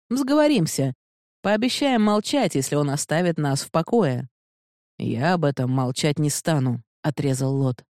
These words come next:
«Саб должна знать о махинациях Совета Добродетелей за её спиной. И Комб знает,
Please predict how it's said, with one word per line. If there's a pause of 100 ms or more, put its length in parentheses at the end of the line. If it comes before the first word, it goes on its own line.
(300)
«Саб
должна
знать
о
махинациях
Совета
Добродетелей
за
её
спиной. (480)
И
Комб
знает,